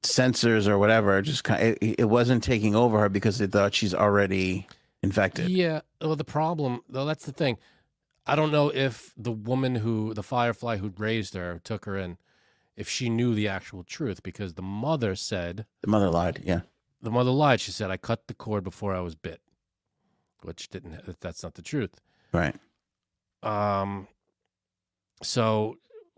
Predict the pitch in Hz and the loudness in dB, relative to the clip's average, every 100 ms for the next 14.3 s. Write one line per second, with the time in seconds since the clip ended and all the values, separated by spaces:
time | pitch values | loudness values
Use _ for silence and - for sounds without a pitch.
0 | 113 90 113 127 127 123 123 120 123 123 | -18 -12 0 2 4 2 2 4 4 4
1 | 113 - - - 127 117 110 110 - 113 | 2 -6 -10 -4 -2 0 0 -2 -4 -8
2 | 107 147 156 - 95 85 - 92 - _ | -6 -4 -6 -6 -8 -10 -10 -12 -12 _
3 | - - - _ _ - 98 98 90 110 | -20 -20 -20 _ _ -18 -12 -6 -2 -2
4 | - 107 117 113 110 107 - _ _ _ | -2 -2 0 0 0 -4 -12 _ _ _
5 | _ _ _ _ - 123 104 92 98 120 | _ _ _ _ -12 -10 -8 -8 -10 -14
6 | - - 123 107 120 127 127 _ _ _ | -14 -10 -8 -2 -2 -2 -6 _ _ _
7 | _ _ 117 120 135 165 180 104 85 - | _ _ -6 -4 -2 -2 -4 -6 -10 -8
8 | 95 92 107 120 117 110 98 123 110 95 | -8 -6 -6 -6 -4 -6 -6 -8 -8 -10
9 | 90 123 113 - _ _ _ _ _ _ | -4 -2 -2 -6 _ _ _ _ _ _
10 | _ _ _ _ _ _ _ - - 120 | _ _ _ _ _ _ _ -20 -14 -8
11 | 104 - 104 - 110 101 90 - 110 92 | -8 -6 -10 -8 -8 -8 -10 -8 -8 -8
12 | 90 _ _ _ _ _ _ _ _ _ | -12 _ _ _ _ _ _ _ _ _
13 | - 107 107 104 - 117 113 110 151 - | -10 -6 -4 -4 -6 -6 -6 -6 -10 -10
14 | 90 82 78 | -12 -12 -14